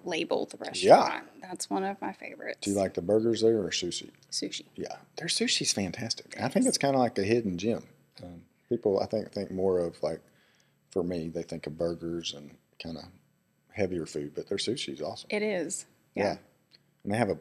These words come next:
Speaker 2: they do have a buttermilk fried chicken thing that's fantastic too. All right. So, um, parks. What's your favorite park where you take your, take J T?
Speaker 1: One of my favorites is when, like, the Founders Park.
Speaker 2: Yeah.
Speaker 1: When they do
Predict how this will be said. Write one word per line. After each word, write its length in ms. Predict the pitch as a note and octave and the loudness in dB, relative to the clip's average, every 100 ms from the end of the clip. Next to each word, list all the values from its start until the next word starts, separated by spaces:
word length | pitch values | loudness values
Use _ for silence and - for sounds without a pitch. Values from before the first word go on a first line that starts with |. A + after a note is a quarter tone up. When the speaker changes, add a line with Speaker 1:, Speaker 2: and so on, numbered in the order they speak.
| - | -6
Speaker 2:
they 160 | F#2+ G2 | 4 8
do 140 | B2 | 12
have 140 | G#2+ E2+ | 10 8
a 60 | |
buttermilk 580 | D#2+ E2+ E2+ E2 D#2+ _ | 4 0 0 -2 -6 _
fried 240 | - D#2 | -6 -4
chicken 340 | - F2+ D#2+ D#2 | -2 -4 -6 -10
thing 220 | D#2+ D#2 | -10 -12
that's 160 | C#2 - | -12 -14
fantastic 600 | E2+ D2+ - - - _ | -14 -16 -16 -16 -18 _
too. 160 | - - _ _ _ _ - | -18 -18 _ _ _ _ 2
All 180 | G2+ G#2 | 6 8
right. 220 | D3 - | 6 4
So, 540 | - A2+ G#2 G#2 G2+ G2+ - - _ - | 6 8 8 6 2 -2 -14 -20 _ -2
um, 540 | G2+ G2 F#2+ F#2 F#2 - _ - | 2 2 0 -2 -6 -12 _ -4
parks. 460 | - C#3 - - | 12 12 12 2
What's 220 | B2 A#2+ A#2+ | 2 4 4
your 80 | |
favorite 360 | G#2+ A#2 G2+ F#2+ | 4 4 4 2
park 300 | - A2+ - | 4 4 4
where 80 | G2 | -2
you 140 | G2 | -2
take 300 | G2 G2+ F#2+ | 0 0 0
your, 220 | F#2 F2 E2+ _ _ _ | -4 -4 -6 _ _ _
take 140 | G2 F#2+ | -6 -2
J 140 | F#2+ | -2
T? 280 | - E3 - _ - | -2 -8 -8 _ -6
Speaker 1:
One 200 | A3 A3+ | 2 4
of 140 | B3 | 4
my 140 | B3 A#3+ | 2 -2
favorites 560 | - G3 F#3+ F#3+ F#3 - | 0 0 2 -2 -2 -4
is 320 | F#3+ F#3 - | -4 -2 -6
when, 380 | F#3 F#3 F#3 F3 - | -8 -8 -8 -10 -10
like, 180 | F#3+ - | -12 -12
the 80 | - | -6
Founders 360 | F3+ F#3+ - - | -4 -4 -4 0
Park. 320 | B3 B3 - | 2 2 10
Speaker 2:
Yeah. 220 | C3+ - - - | 12 12 8 -2
Speaker 1:
When 220 | G3+ G3+ | 2 2
they 160 | G3 G3 | 0 -2
do 520 | F#3+ G3 G3 G3 F#3+ | -4 -2 -2 -2 -6